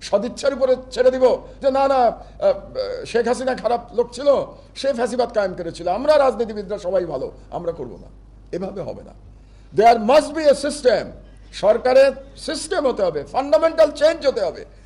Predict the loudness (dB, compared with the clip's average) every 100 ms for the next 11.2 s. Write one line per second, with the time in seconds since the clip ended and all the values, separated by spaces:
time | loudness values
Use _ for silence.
0 | -20 -2 4 4 4 0 4 4 6 4
1 | 2 2 2 4 4 2 0 -2 -4 -6
2 | -20 -2 4 4 6 4 4 0 -2 -12
3 | -12 -10 -10 -12 -18 -20 -20 -20 -14 -8
4 | -2 0 2 2 4 2 0 -2 -4 -2
5 | 2 2 0 -12 -20 -14 -6 -6 -4 -4
6 | -4 -8 -8 -8 -2 -2 -2 -4 0 -2
7 | -4 -10 -6 -6 -6 -6 -6 -2 0 2
8 | 4 4 2 -8 -10 -10 -8 -10 -8 -10
9 | -12 -18 -8 -4 -4 -6 -16 -20 _ -12
10 | -10 -8 -4 -2 0 0 0 -4 -8 -10
11 | -10